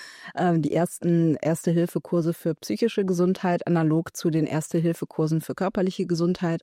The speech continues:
als Kurzformate für Laien halt etabliert.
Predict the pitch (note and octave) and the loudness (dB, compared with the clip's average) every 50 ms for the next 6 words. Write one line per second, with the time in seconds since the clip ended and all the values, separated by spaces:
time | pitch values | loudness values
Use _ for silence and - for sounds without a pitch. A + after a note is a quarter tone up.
0 | - - E3 D#3+ - - - - G3 G3 - - - F#3 E3 D#3 D3 D3 D#3+ - | -4 -4 -4 -4 -4 -4 -2 -2 -2 -2 -2 -4 -4 -2 0 0 0 0 -2 -4
1 | F3+ E3 - - F#3 F3 E3 C#3+ C3 C3 C3 C#3+ D3+ E3 E3+ E3 - _ _ _ | -6 -6 -2 0 2 2 2 2 0 0 0 0 0 0 0 -2 -6 _ _ _
2 | - - D#3 D#3 D#3+ - - D#3 D#3 - E3 D3+ C#3+ D3+ D#3 F3+ G#3 C4 - | -8 -4 -2 -2 -4 -4 -6 -8 -6 -4 -4 -2 0 0 2 2 0 0 -4